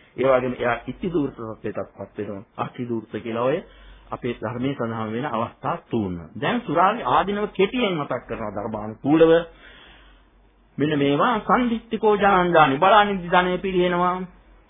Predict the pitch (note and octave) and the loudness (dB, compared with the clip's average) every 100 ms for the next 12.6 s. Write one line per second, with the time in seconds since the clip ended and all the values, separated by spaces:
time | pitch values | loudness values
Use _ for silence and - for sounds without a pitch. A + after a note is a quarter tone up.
0 | _ - F#3 G#3 G3 - F3 F3 E3+ F3+ | _ 0 2 4 2 2 2 2 2 -4
1 | F3 F3 - _ _ _ _ _ D#3 G#3+ | -4 -6 -12 _ _ _ _ _ 2 4
2 | G#3+ A2 - - - F3+ A#3+ A3+ F3 D#3 | 4 0 -6 -20 -6 -2 0 4 4 4
3 | C3 A2+ - F3 A#3 B3+ E3 C#3 A#2 G#2+ | 0 -6 -4 -2 0 0 0 0 -4 -6
4 | - - C#3+ E3 E3+ F3 A#3+ A3+ F#3 D3 | -14 -14 -4 -4 -4 -6 0 0 0 -4
5 | - - D#3 D3 D3+ D3 C#3 B2+ C#3 C#3 | -10 -4 0 0 -2 -6 -4 -4 -2 0
6 | C#3 C#3 C#3 C#3 _ _ B2+ C#3 C#3 C3+ | 0 -2 -6 -8 _ _ -10 -6 -6 -4
7 | C3+ A#2+ B2 - - D3+ F#3+ D#3+ C3+ C#3+ | -4 -6 -8 -16 -6 -2 0 0 0 -2
8 | G3+ E3 C3 A2+ G2 F2+ E2+ - _ - | -4 0 0 0 -6 -12 -14 -20 _ -20
9 | _ _ C3+ D3+ C#3+ B2+ B2+ B2+ F#3 F#3+ | _ _ 2 2 4 0 -2 -4 -4 -2
10 | C3 E3 G3+ A3 F#3 D3+ C#3 C3 C#3+ A#3 | 4 4 4 2 2 0 -2 0 0 -2
11 | - C3+ C#3+ E3 G#3 D4 B3+ C#3+ D#3+ G3+ | -4 -4 0 0 0 -4 -4 -6 0 0
12 | B3+ A#3 A3+ G3 F#3+ | 0 -4 2 2 2